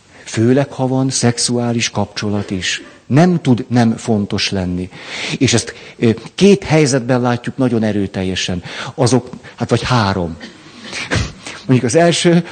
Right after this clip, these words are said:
akik rögtön hozzá is mennek az elsőhöz. Ugye, az, az nyilv-, akkor nyilvánvaló. Ez látszott, hogy ott fontos dolgok történtek. Hogy mennyire fontos tud lenni az első,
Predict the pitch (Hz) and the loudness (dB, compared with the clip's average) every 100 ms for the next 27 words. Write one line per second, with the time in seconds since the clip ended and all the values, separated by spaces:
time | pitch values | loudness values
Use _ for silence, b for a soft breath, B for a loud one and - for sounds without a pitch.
0 | B 143 147 160 151 135 127 120 120 113 | B -2 0 2 2 2 2 2 2 2
1 | 123 113 113 113 104 101 - 107 98 107 | 0 0 0 0 0 0 0 0 0 0
2 | 101 - - B B B B B B B | -2 -4 -8 B B B B B B B
3 | B B B 170 147 147 151 127 170 165 | B B B 2 4 4 2 0 4 6
4 | 147 - 156 147 139 117 113 107 104 101 | 6 4 2 4 2 4 2 2 0 0
5 | 101 - 135 165 151 - - 123 131 117 | -4 -4 -2 2 2 2 -2 0 0 0
6 | - 123 104 123 98 110 104 107 113 104 | 0 0 0 -2 0 0 0 -2 -2 -4
7 | - 104 98 113 113 - B B B B | -2 -4 -4 -6 -8 -12 B B B B
8 | B B - - 160 156 - B B B | B B -20 -20 -20 -20 -14 B B B
9 | B 135 123 190 214 202 175 - 185 180 | B 0 4 4 6 6 4 2 0 0
10 | 160 - 143 131 160 160 147 127 139 135 | -2 -2 -2 0 0 0 0 0 -2 -2
11 | 123 151 156 170 | -2 0 0 0